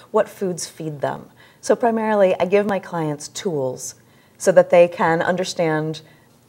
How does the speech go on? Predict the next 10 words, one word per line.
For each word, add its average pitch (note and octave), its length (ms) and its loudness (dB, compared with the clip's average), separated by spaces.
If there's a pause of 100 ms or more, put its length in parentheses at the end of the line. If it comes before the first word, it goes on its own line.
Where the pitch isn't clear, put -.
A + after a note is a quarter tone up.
(260)
which F#3+ 320 2
foods G3 280 -2
are E3+ 80 4
truly E3+ 340 -4
right C#3+ 240 2
for - 140 -8
them. - 220 -10
They D3+ 100 2
become F#3 240 -4
detectives - 760 -10